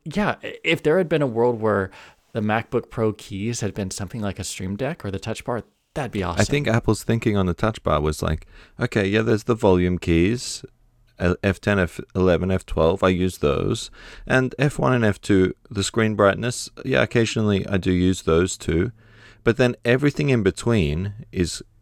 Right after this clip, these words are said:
Speaker 2: contextual. Like, I almost never use it. There's a trackpad shortcut.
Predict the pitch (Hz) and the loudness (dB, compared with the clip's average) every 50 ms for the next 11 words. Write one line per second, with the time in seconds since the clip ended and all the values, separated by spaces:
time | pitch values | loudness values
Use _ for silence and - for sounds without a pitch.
0 | _ - - 90 82 - - 78 - - - 78 - - - - - - 80 - | _ -10 -6 -6 -4 -4 -4 -4 -4 -6 -8 -8 -8 -8 -8 -10 -10 -8 -2 0
1 | 87 87 90 92 92 92 87 80 - - 87 80 78 76 80 92 120 127 120 117 | 2 4 4 4 4 2 0 0 0 -2 -2 0 0 0 0 2 2 2 2 2
2 | 120 113 - - - - - - - - 127 - - - - - _ - - 120 | 2 0 0 0 -2 -4 -4 -4 -6 -6 -8 -10 -14 -20 -20 -20 _ -4 0 0
3 | 117 - - - 117 120 113 - - - 117 110 110 - - - 113 104 104 104 | 0 0 0 0 2 2 2 0 -2 -2 0 0 0 -2 -2 0 2 4 4 4
4 | 101 - | 4 2